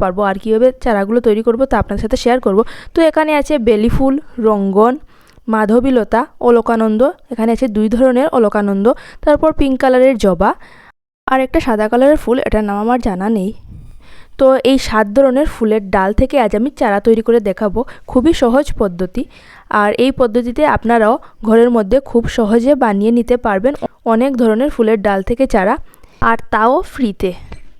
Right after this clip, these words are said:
এইভাবে চারাগুলো বসালে প্রায় সবগুলো ফুলের কাটিংস থেকে চারা তৈরি হয়ে যাবে, এক দুটা হলে মিস যেতে পারে, কিন্তু প্রায় সবগুলো হয়ে যাবে। তো কিভাবে করবে তা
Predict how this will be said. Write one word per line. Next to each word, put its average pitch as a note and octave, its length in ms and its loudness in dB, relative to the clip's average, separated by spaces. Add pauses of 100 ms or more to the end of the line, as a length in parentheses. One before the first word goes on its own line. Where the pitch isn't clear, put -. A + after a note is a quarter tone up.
(180)
এইভাবে C4 360 4 (540)
চারাগুলো B3 460 2 (140)
বসালে G#3+ 380 2 (320)
প্রায় A3+ 240 0
সবগুলো A#3 360 -2
ফুলের B3+ 340 0
কাটিংস A#3 360 -2
থেকে A#3+ 140 -2
চারা A3 240 0 (100)
তৈরি A#3+ 160 2
হয়ে A#3+ 260 2
যাবে, A3+ 160 2 (120)
এক G3+ 140 -2
দুটা B3 220 0
হলে A#3+ 140 0 (100)
মিস A#3 140 -2 (120)
যেতে B3 180 2
পারে, A#3+ 280 2
কিন্তু C4+ 220 -6
প্রায় B3 220 2
সবগুলো G#3+ 380 0 (120)
হয়ে A3 240 2
যাবে। F#3+ 200 0 (440)
তো D4 100 2 (120)
কিভাবে E4 300 2 (100)
করবে A#3+ 240 2 (380)
তা B3 80 0